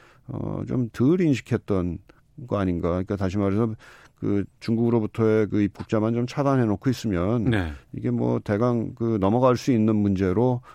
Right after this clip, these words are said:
Speaker 1: 좀 안이하게 생각을 했던 게 그 기-, 어떻게 보면은 좀 시간을 벌어놓은 것을, 어, 허비하는 그런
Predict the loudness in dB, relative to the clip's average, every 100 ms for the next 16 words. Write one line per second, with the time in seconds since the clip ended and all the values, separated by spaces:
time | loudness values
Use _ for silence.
0 | -10 -4 0 2 4 2 2 2 0 0
1 | -2 -2 0 2 2 2 0 -6 -16 -20
2 | _ -8 -4 -2 -2 -2 -2 -4 -4 -2
3 | 0 -2 -4 _ _ -10 -8 -4 -2 2
4 | 2 2 2 0 0 0 0 2 2 4
5 | 4 2 2 0 0 -2 -4 -12 -20 _
6 | -8 -6 -4 0 2 2 0 -2 -6 -16
7 | _ _ -8 -4 -2 -2 -2 -2